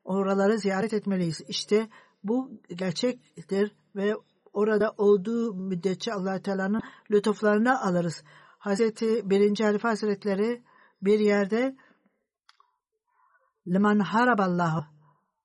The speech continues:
Bunu da, e, tefsir yaparak Amir Hristiyan, e, bir kişi, onun, e, fitnelerinden birisi Resul-i Ekrem sallallahu aleyhi ve sellem orada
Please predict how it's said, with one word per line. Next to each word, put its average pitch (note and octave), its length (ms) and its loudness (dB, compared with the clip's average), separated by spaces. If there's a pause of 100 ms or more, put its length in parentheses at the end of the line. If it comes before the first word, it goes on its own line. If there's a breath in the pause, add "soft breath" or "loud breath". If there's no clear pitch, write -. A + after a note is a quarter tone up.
(1160)
Bunu G#3+ 500 -4
da, G#3+ 420 2
e, F#3 80 -10
tefsir G3+ 360 -2
yaparak G3+ 520 0 (1000)
Amir G#3 580 2 (760)
Hristiyan, G#3+ 720 0
e, F#3 360 -2
bir F#3 200 0
kişi, G#3+ 480 -4 (360 loud breath)
onun, A3 460 2
e, F#3 360 -2
fitnelerinden G#3 800 2
birisi G#3 440 2 (280 loud breath)
Resul-i G#3 240 0
Ekrem G#3 240 0
sallallahu G3+ 400 0
aleyhi G3+ 120 2
ve G3 40 0
sellem A3 280 -2
orada G3+ 380 0